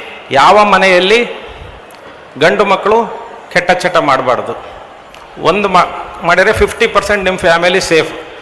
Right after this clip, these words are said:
ಎರಡನೇದು, ಮನೆಯಲ್ಲಿ ಅತ್ತೆಯೇ ಯಜಮಾನಿಕೆ ಮಾಡಬೇಕು.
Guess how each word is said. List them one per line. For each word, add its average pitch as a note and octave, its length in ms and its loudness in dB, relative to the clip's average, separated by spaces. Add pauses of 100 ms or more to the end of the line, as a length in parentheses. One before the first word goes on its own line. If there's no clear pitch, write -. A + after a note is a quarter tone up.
(340)
ಎರಡನೇದು, G3+ 800 4 (1500)
ಮನೆಯಲ್ಲಿ G3+ 640 2 (500)
ಅತ್ತೆಯೇ G#3 920 4
ಯಜಮಾನಿಕೆ F3+ 480 0
ಮಾಡಬೇಕು. D3 480 -2